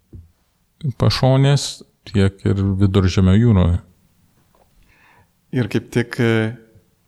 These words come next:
Speaker 2: rugsėjo pabaigoje Lietuvoje lankėsi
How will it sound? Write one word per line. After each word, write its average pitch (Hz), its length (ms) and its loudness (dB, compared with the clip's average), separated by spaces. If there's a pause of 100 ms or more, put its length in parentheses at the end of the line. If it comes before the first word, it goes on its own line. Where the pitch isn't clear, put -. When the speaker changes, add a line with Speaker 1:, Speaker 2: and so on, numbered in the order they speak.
(160)
Speaker 2:
rugsėjo 117 420 -2
pabaigoje 113 480 0
Lietuvoje 113 400 -2
lankėsi 113 680 -2